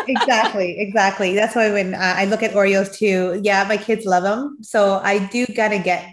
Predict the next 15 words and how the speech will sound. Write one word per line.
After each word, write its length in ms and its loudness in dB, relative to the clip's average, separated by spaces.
a 60 -4
little 220 2
bit 260 -4
there 200 2
for 180 -2
them 280 2
just 240 -4
so 140 0
that 320 0
I 180 2
know 180 4
my 140 2
no's 420 2
to 80 -2
them 420 2